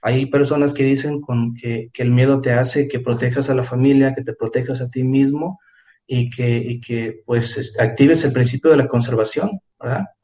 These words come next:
Pero también diferenciamos de los miedos que pueden ser pasajeros, tranquilos, que podemos vencerlos.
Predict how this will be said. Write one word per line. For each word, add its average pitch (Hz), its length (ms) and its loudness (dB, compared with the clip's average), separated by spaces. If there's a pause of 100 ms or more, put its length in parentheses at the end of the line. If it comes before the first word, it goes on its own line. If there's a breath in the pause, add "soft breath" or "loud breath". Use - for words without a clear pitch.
(400 loud breath)
Pero 151 200 6
también 170 560 4
diferenciamos 143 1080 -2
de 135 180 0
los 131 160 2
miedos 147 400 2
que - 120 -10
pueden 143 300 0
ser 143 340 -2
pasajeros, 139 920 2
tranquilos, 135 640 -2
que 127 100 -8
podemos 127 380 -2
vencerlos. 135 460 -4